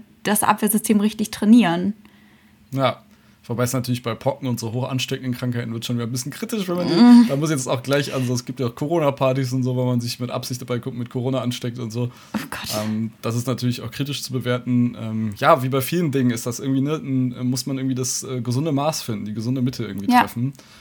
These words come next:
Speaker 2: Das ist ja, ähm, oft so, dass, ähm, kein
Speaker 1: Absolut.
Speaker 2: Extrem so, so wirklich cool ist. Ähm, und wie gesagt, in der Moderne, wir bei Hygiene wahrscheinlich eher zu dem anderen Extrem neigen und uns, äh, zu stark säubern, zu viel Chemie benutzen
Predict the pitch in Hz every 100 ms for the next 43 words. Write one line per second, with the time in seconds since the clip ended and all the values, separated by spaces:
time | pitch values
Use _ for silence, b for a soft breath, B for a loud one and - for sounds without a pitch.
0 | b b b _ 101 120 117 113 107 110
1 | - 110 104 107 120 123 - 95 95 -
2 | - - - 104 107 _ - - 120 220
3 | 240 226 208 107 110 107 - 123 107 117
4 | 113 - - 131 110 107 120 b b b
5 | b b - - 104 104 113 131 131 127
6 | 127 127 120 117 123 135 139 139 139 -
7 | 117 117 120 117 113 113 127 135 113 120
8 | 117 - 120 123 117 117 113 123 110 98
9 | - - 113 107 104 98 110 120 107 107
10 | 104 107 - - 98 101 101 127 123 123
11 | 127 123 120 117 117 - 123 117 - 110
12 | 120 113 110 110 - 110 110